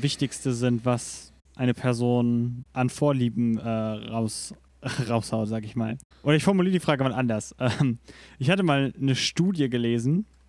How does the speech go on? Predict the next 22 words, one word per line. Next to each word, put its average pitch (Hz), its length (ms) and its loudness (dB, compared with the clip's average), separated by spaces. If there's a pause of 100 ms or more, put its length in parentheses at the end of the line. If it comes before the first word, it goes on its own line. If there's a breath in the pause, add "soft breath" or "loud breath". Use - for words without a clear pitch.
(420)
ähm, 127 400 2
da 127 100 2
ging's 147 260 2
darum, 143 340 2
dass 127 200 0
man 123 220 0
quasi 120 640 -2
geschaut 160 420 0
hat: 170 260 0
okay, - 300 0
wir 123 180 2
bringen 131 200 0
jetzt 143 160 -2
Leute 139 180 0
zu - 140 -10
Blind 143 340 2
Dates, 170 420 -2
worüber 156 320 4
unterhalten 120 360 0
sich 110 160 -6
die 123 80 -6
Leute? 110 340 -8